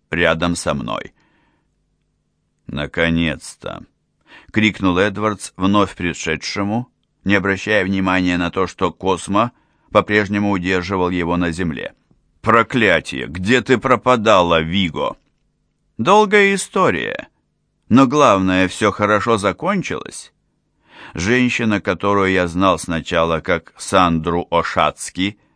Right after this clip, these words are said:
а потом как Виолу, наклонилась и подняла второй пистолет,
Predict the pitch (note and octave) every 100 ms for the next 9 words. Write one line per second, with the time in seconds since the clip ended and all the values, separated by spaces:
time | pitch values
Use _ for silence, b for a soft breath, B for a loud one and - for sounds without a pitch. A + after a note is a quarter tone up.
0 | _ _ _ _ E2 E2 G#2 A#2+ A2 F#2
1 | F#2+ F#2 F2+ F2 D#2+ D#2+ E2 G#2 - _
2 | _ _ _ _ _ - A2+ A#2 B2 D3+
3 | G3 F3+ - C#3 C3 A2+ A#2+ A#2 B2+ G#2+
4 | - F2 E2+ D#2+ D#2 D2 - C#2+ D#2 G#2
5 | _